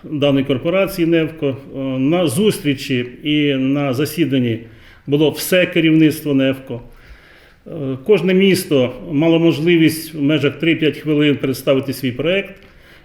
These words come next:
І по завершенню представлення за, е, спільною згодою сторін і за участю керівництва «НЕВКО»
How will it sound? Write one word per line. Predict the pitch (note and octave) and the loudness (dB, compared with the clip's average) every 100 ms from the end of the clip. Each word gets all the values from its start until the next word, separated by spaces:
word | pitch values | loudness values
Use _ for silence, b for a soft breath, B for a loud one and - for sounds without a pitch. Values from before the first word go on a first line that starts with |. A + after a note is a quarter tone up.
| b | b
І | G3 G#3+ - - - - - - _ _ | 0 0 -2 -10 -20 -20 -20 -20 _ _
по | F#3 C#3+ | 0 2
завершенню | D3+ D#3 D3+ - C#3+ B2+ | 4 2 2 0 -2 -2
представлення | B2 B2+ - - F#3 F3+ F3 E3+ E3 E3+ - - _ _ _ - | -2 -8 -6 0 0 2 2 0 -2 -8 -20 -20 _ _ _ -12
за, | A#2+ C#3 F3 E3+ | -6 0 2 2
е, | - D3 C3+ B2+ B2 A#2 - B B B B | -2 -6 -4 -2 -2 -4 -8 B B B B
спільною | - - F#3+ D#3+ D3 C3+ | -20 -6 -2 2 2 2
згодою | B2+ D#3+ C#3 C3 A#2+ G#2 | 2 2 2 2 0 -4
сторін | - C#3+ B2+ F3+ G3 G3+ - b b b b b b | -8 -4 -2 -2 -4 -8 -20 b b b b b b
і | C#3 | -4
за | C3+ | 0
участю | F#3+ G3 D3+ C#3+ | 2 0 -4 -6
керівництва | C3+ C3+ C3+ B2+ - A#2 | -4 0 2 0 -2 -4
«НЕВКО» | A#2+ F#3+ F#3+ - F3+ | 0 -2 -2 -8 -10